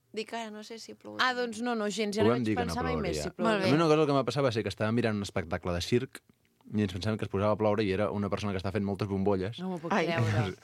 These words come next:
Speaker 3: <laughs> Pugen les bombolles, es peten i
Speaker 2: Oh,
Speaker 3: quan
Speaker 2: també.
Speaker 3: ca-, cauen gotes, saps?
Speaker 2: Que desafortunat.
Speaker 3: I de cop pensaves, "Merda, s'està posant a ploure". A més, unes gototes gegants, perquè, clar,
Speaker 2: No, clar, la
Speaker 3: una
Speaker 2: bombolla
Speaker 3: bombolla
Speaker 2: fot aquell pet d'aigua, clar.
Speaker 3: Sí, sí.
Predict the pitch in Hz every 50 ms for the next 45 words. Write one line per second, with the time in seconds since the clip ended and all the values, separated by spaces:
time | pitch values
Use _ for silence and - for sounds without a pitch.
0 | - - 247 208 - - - 127 123 127 131 131 135 127 120 113 113 123 120 123
1 | 131 127 120 107 - - - 117 113 104 113 113 113 - 101 98 101 92 104 104
2 | 85 - 113 110 110 117 120 117 113 110 - 101 95 - - - 104 92 98 -
3 | 196 185 180 180 156 175 151 - 180 165 - - 107 117 107 117 - - 120 117
4 | 107 110 98 87 85 82 82 - 87 85 87 85 85 78 - 85 87 87 85 80
5 | 87 82 80 80 80 87 85 107 107 104 87 85 90 92 92 98 98 104 92 85
6 | 92 85 98 117 117 - - - 82 80 78 - 95 85 170 170 - 170 165 170
7 | 175 90 92 90 92 98 101 101 101 104 101 101 98 104 104 107 107 104 104 104
8 | 101 95 - - - 175 170 170 175 165 170 170 170 175 165 156 165 156 151 -
9 | 98 90 78 85 78